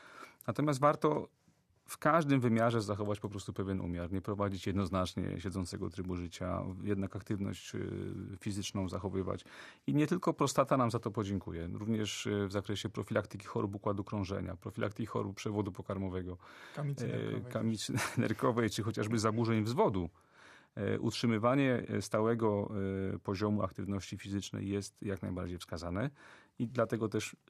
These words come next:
Speaker 1: wszystkim pacjentom, którzy zgłaszają się do naszych, e, poradni czy gabinetów, zwykle rekomendujemy, e, utrzymywanie regularnej aktywności fizycznej o umiarkowanym nasileniu.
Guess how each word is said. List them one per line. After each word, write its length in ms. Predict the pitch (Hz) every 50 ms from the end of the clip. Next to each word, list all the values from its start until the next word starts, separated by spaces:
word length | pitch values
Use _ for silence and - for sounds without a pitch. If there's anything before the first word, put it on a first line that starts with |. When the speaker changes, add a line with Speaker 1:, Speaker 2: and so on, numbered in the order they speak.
| - -
Speaker 1:
wszystkim 380 | - - 101 - - 120 107
pacjentom, 460 | - 104 - - 104 101 98 - 104 95
którzy 180 | - 98 98
zgłaszają 460 | 92 - 101 90 - 101 101 104 101
się 140 | 98 - 98
do 100 | 90 95
naszych, 480 | 92 95 98 98 - 101 92 - - - 101 101 98
e, 40 |
poradni 420 | 92 - 101 90 95 98 107 104 101
czy 120 | - -
gabinetów, 600 | 98 98 92 92 90 92 90 85 107 98 - - - - - - - _ _
zwykle 380 | 104 90 92 101 - - 104 101
rekomendujemy, 1000 | 98 95 - 95 92 92 90 87 90 92 92 90 90 92 92 92 87 87 90 - 101 95 90 90 92 90 92
e, 20 |
utrzymywanie 840 | 87 90 87 - - 98 92 87 82 82 85 85 87 87 90 92 92 - - - _ _ - -
regularnej 720 | 277 240 175 123 113 117 117 113 113 110 104 101 101 - - _ _ _
aktywności 540 | - - - - 98 98 101 98 - - 98
fizycznej 440 | 98 92 87 95 95 - 101 92 -
o 80 | 107
umiarkowanym 640 | 101 95 95 95 92 87 - 92 82 85 82 80 80
nasileniu. 380 | 80 85 - - - - -